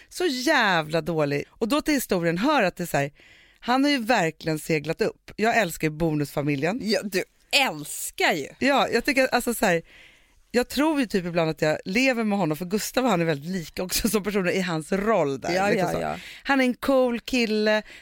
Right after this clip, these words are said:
Speaker 1: det pratas om honom så här. Och du vet också när det blir så här helt plötsligt att världen smalnas av runt en, så att man är så här: "Okej, vi måste ses nu."
Speaker 2: Ja.
Speaker 1: Alltså, på tio år
Speaker 2: Ja.
Speaker 1: har vi inte setts.
Speaker 2: Nej.
Speaker 1: Men han har också blivit ihop med en gammal kollega till oss.
Speaker 2: Ja,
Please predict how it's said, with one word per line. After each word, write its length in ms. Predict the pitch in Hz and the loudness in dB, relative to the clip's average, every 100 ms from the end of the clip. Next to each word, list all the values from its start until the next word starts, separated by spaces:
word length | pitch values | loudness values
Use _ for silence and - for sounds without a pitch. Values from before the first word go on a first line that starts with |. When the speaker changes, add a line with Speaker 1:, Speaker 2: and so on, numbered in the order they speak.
| - | -6
Speaker 1:
det 100 | 220 | -2
pratas 440 | - 240 226 - | 2 2 0 -2
om 100 | 208 | 0
honom 180 | 202 196 | 0 0
så 80 | 170 | -2
här. 100 | 151 - | -2 -8
Och 240 | - - 226 | -14 -8 -4
du 60 | 277 | 0
vet 180 | 311 | 2
också 180 | 202 - | 0 -2
när 120 | 190 | -2
det 60 | 180 | 0
blir 160 | 190 208 | 0 0
så 100 | 180 | 0
här 80 | |
helt 180 | 165 175 | 0 0
plötsligt 320 | 180 170 170 | -2 -4 -4
att 200 | 170 - - _ _ _ _ _ _ - | -4 -6 -14 _ _ _ _ _ _ -14
världen 580 | 185 247 240 240 233 226 | -2 2 4 2 0 -2
smalnas 800 | - 220 226 220 220 220 - - | -2 0 2 2 2 -2 -4 -2
av 420 | 285 233 160 139 151 | 2 4 2 0 0
runt 320 | 156 143 - | -2 -2 -4
en, 80 | 156 | -4
så 100 | 202 | -4
att 80 | |
man 180 | 208 214 | -2 0
är 60 | 196 | 0
så 120 | 175 | 2
här: 240 | 151 151 - _ _ - | 2 0 -4 _ _ -6
"Okej, 260 | - 214 | 0 0
vi 400 | 190 180 285 392 370 | 0 0 2 2 0
måste 260 | 233 - 180 | -2 -2 -8
ses 480 | - 359 - - | -6 -6 -6 -10
nu." 180 | - - - - | -12 -12 -18 -8
Speaker 2:
Ja. 80 | 208 | -2
Speaker 1:
Alltså, 220 | 233 220 | 0 0
på 60 | |
tio 280 | - 311 302 | -2 0 4
år 80 | 269 | 4
Speaker 2:
Ja. 40 | 208 | 2
Speaker 1:
har 80 | 190 | 0
vi 80 | |
inte 160 | 170 165 | -2 -4
setts. 160 | - - | -6 -4
Speaker 2:
Nej. 380 | 202 185 262 - - - - - - | -2 0 0 -4 -14 -20 -20 -14 -2
Speaker 1:
Men 440 | 226 254 196 165 | 2 4 2 -2
han 240 | - 208 226 | -4 -2 0
har 60 | |
också 180 | 214 - | 0 -2
blivit 180 | 185 185 | -4 -2
ihop 280 | 180 180 170 | -2 -4 -2
med 160 | 165 | -2
en 180 | 156 156 - | -2 -4 -4
gammal 320 | 165 156 147 | -4 -4 -4
kollega 520 | 196 208 180 170 233 | -2 0 2 2 0
till 120 | 247 | 0
oss. 140 | 262 175 | 0 0
Speaker 2:
Ja, 440 | 156 156 165 | 0 0 0